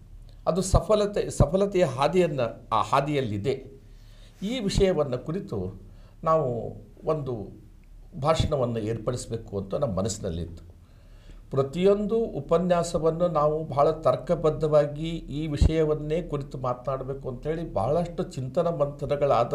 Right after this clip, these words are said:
ನಂತರ ಈ ಎಲ್ಲ, ಏ, ಭಾಷಣಗಳು ಒಂದನ್ನ, ಒಂದಾದ ನಂತರ ಒಂದು ಆಗ್ತಾ ಬಂದು. ಒಂದು, ಇದರಿಂದ ನಾವು ಆಲೂರು ವೆಂಕಟರಾಯರ ಸಮಗ್ರ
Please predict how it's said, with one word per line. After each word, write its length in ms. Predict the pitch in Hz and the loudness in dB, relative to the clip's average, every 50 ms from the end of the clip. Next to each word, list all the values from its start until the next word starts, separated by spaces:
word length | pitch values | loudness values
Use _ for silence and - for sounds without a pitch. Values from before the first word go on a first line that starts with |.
| 131 131 | -2 -2
ನಂತರ 340 | 127 135 139 139 - 113 123 127 127 - - - - - - - - - - - | -2 -2 -4 0 2 2 4 2 2 -4 -10 -18 -18 -20 -20 -18 -16 -16 -12 -10
ಈ 200 | - 147 170 202 220 220 196 - | -6 -4 -4 -2 -2 -4 -2 0
ಎಲ್ಲ, 300 | - 147 147 160 175 185 202 185 147 127 - - - - - - - | 2 2 4 4 4 6 6 6 6 4 0 -2 -8 -16 -18 -10 -4
ಏ, 160 | 139 135 135 123 120 - - | 0 0 2 0 0 -2 0
ಭಾಷಣಗಳು 540 | 123 139 151 147 - - 135 123 123 123 135 | 2 2 2 2 0 -2 0 0 0 0 0
ಒಂದನ್ನ, 440 | 135 - - 127 156 170 170 143 139 | 0 2 2 2 2 2 0 0 0
ಒಂದಾದ 580 | 139 - 120 123 147 151 156 143 135 127 127 120 | 2 2 2 0 2 2 2 2 2 2 0 -2
ನಂತರ 220 | 117 110 - 160 | -4 -4 -4 -2
ಒಂದು 480 | 156 139 139 135 123 113 95 87 - - | 0 2 2 2 2 0 -4 -4 -2 0
ಆಗ್ತಾ 280 | 110 110 - - 120 | -2 -2 -2 -2 -4
ಬಂದು. 520 | 95 87 87 82 85 - - - - - - - - - - - - - - | -4 -2 -4 -6 -8 -10 -14 -16 -18 -20 -20 -20 -20 -20 -20 -18 -6 0 4
ಒಂದು, 260 | 196 214 202 190 196 190 190 185 185 - - - - - - - - | 4 4 6 4 4 4 4 2 -2 -4 -8 -12 -12 -14 -14 -8 -4
ಇದರಿಂದ 400 | 175 185 190 214 208 202 208 196 | 0 2 2 2 2 2 4 6
ನಾವು 440 | 196 196 180 175 165 170 170 165 160 | 6 6 6 4 2 2 2 0 -2
ಆಲೂರು 480 | - - 107 117 156 165 190 202 196 196 | 0 2 4 4 4 4 4 4 4 4
ವೆಂಕಟರಾಯರ 680 | 185 175 160 - - 175 170 - 170 160 160 160 156 160 | 2 0 -2 -2 -4 -4 -2 0 4 4 6 6 4 2
ಸಮಗ್ರ 580 | 151 - 139 123 - 151 156 156 - - 190 | -2 -2 -2 0 2 0 0 -2 0 0 2